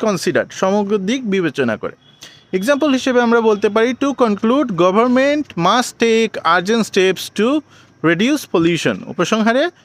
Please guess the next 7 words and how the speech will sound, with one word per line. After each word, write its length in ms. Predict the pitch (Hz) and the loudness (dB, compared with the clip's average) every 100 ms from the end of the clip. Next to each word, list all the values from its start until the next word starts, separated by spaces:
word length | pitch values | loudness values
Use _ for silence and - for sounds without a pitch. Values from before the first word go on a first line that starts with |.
| _ _ - | _ _ -2
দূষণ 340 | 185 233 240 | 0 2 0
কমাতে 440 | 240 226 226 262 302 | 0 0 0 0 -2
সরকারের 680 | - 202 190 208 214 277 359 _ _ _ - | 2 2 2 2 2 2 -2 _ _ _ -4
জরুরি 420 | 127 214 226 277 294 | 2 2 2 0 0
পদক্ষেপ 440 | 185 165 - 240 254 | 0 0 0 -2 0
নিতে 400 | 175 160 208 220 | -2 0 0 2
হবে। 340 | 165 117 - | 2 0 -4